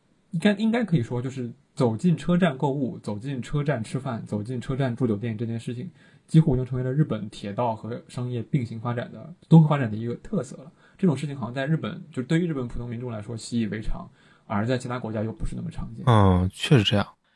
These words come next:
Speaker 2: 呃，哎，刚才你说到村上春树，我想到一个点啊，就是书店。日本书店很有意思，就是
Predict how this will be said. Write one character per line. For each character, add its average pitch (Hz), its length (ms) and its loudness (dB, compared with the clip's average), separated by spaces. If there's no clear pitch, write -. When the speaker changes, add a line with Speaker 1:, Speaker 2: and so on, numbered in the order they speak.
Speaker 2:
呃， 95 340 -2
哎， 123 160 0
刚 165 120 2
才 - 0 -
你 170 140 4
说 156 140 2
到 139 80 2
村 151 200 0
上 143 140 4
春 143 160 4
树， 101 400 2
我 101 100 -2
想 104 200 0
到 104 160 2
一 - 20 2
个 117 140 0
点 110 300 -6
啊， 98 140 -8
就 110 140 0
是 101 640 0
书 180 260 2
店。 180 260 -2
日 233 80 2
本 113 120 2
书 170 160 0
店 196 140 2
很 110 100 0
有 101 140 2
意 104 80 2
思， - 120 -8
就 117 120 0
是 113 340 2